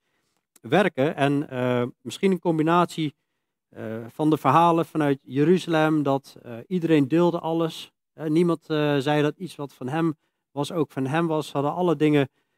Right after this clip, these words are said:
eh, gemeen. En dan vanuit dat beeld, dat ze misschien gedacht hebben, "Nou, er zijn hier genoeg rijken onder ons midden en, eh, nou, we gaan even niet meer werken, zeg maar, want Jezus komt toch bijna."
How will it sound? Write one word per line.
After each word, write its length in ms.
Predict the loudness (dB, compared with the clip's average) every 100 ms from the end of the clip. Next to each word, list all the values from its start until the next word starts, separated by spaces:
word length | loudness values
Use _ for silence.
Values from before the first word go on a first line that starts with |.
| _
eh, 200 | _ -12
gemeen. 480 | -6 0 4 6 4
En 140 | 2 0
dan 220 | 2 0
vanuit 460 | 0 0 0 0
dat 200 | -2 0
beeld, 400 | 4 6 6 2 -10 _ _ _ _ _ _
dat 140 | -6
ze 240 | -2 -4 -4 -12
misschien 320 | -8 0 2
gedacht 320 | 4 2 0
hebben, 240 | 0 0 2
"Nou, 160 | 2
er 80 | 2
zijn 200 | 2 2
hier 100 | 0
genoeg 260 | 0 0 2
rijken 340 | 2 0 -2
onder 200 | -2 0
ons 140 | 0
midden 360 | 2 2 2 0
en, 260 | -2 -4 -2
eh, 220 | -2 -2 -6 _ _ _ _ _
nou, 220 | -4 -4 -4 _ _
we 80 |
gaan 200 | _ -4
even 500 | -2 -2 -2 2 2
niet 120 | 2 2
meer 120 | 2
werken, 300 | 2 0 -2
zeg 180 | -4 -2
maar, 120 | -2
want 140 | 0
Jezus 340 | 2 0 0 -6
komt 180 | -8
toch 180 | -4 -2
bijna." 360 | 0 0 0